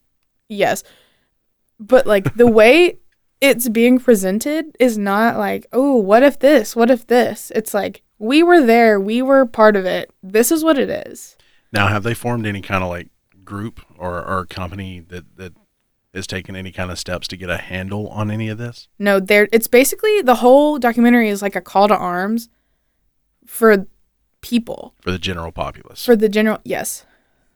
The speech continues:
Speaker 1: Just so, like, to raise awareness of it. So maybe if you're aware of it, you'll think, like, check yourself.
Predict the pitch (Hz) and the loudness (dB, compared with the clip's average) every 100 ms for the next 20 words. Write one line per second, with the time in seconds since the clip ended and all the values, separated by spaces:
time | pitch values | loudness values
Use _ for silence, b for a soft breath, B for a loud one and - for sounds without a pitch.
0 | _ _ _ - 269 - 302 262 214 - | _ _ _ -2 0 2 2 2 0 0
1 | 247 214 214 220 180 185 254 269 196 170 | 0 4 4 4 0 0 2 0 -2 -6
2 | 98 110 - _ _ _ _ _ - 233 | -6 -12 -16 _ _ _ _ _ 2 4
3 | 226 240 202 208 220 214 185 180 185 208 | 6 4 2 2 4 6 4 2 0 -2
4 | 247 240 - _ _ _ _ - 208 196 | -2 -2 -6 _ _ _ _ -8 -6 -6
5 | - - 254 262 208 190 - - 240 - | -10 -10 -4 -4 -2 -4 -4 -4 -4 -4
6 | - - - - _ | -12 -10 -10 -14 _